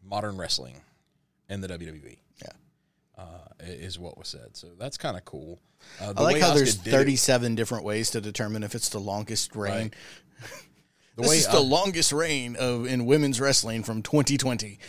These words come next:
Speaker 1: Right.
Speaker 2: Uh, <laughs>
Speaker 1: The, uh, the way Asuka won was kinda cool, too. So she tried to use the mist and missed. Um, match goes on for a few more minutes. Asuka gets,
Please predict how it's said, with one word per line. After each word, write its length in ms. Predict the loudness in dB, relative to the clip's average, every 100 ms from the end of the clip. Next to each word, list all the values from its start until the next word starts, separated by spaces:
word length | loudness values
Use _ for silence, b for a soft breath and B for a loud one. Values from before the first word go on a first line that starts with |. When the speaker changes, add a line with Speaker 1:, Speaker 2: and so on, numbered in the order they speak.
| -6
Speaker 1:
Right. 200 | -2 0
Speaker 2:
Uh, 400 | 0 0 4 4 2 -6
<laughs> 220 | -10 -14 -6
Speaker 1:
The, 240 | -4 -2
uh, 340 | -2 -4 -6 -10 _ _ _ _ -6
the 80 | -2
way 100 | 0
Asuka 280 | 0 -2
won 200 | -4 -6 -6
was 80 | -4
kinda 200 | -4 -6
cool, 220 | -10 -10
too. 300 | -8 -8 -8 -16 -20 _ _ _ _ _ _ -8
So 180 | -4 -4
she 140 | -4
tried 260 | 0 0 -2
to 60 |
use 260 | -4 -6 -6
the 80 | -8
mist 400 | -6 -8 -8 -8
and 160 | -10 -12
missed. 520 | -12 -16 -18 -18 -20 _ _ _ _ _ _ _ _ _ _ _ -16
Um, 540 | -14 -12 -14 -18 -20 _ _ _ _ _ _ _ _ _ _ _ _ _ _ -8
match 260 | -4 -4 -4
goes 140 | -4
on 100 | -4 -6
for 120 | -8
a 40 |
few 160 | -8 -8
more 140 | -8
minutes. 380 | -8 -8 -10 -16 _ _ _ _ _ _ _ _ _ _ _ _ _ _ _ _ -6
Asuka 320 | -4 -4 -6
gets, 220 | -6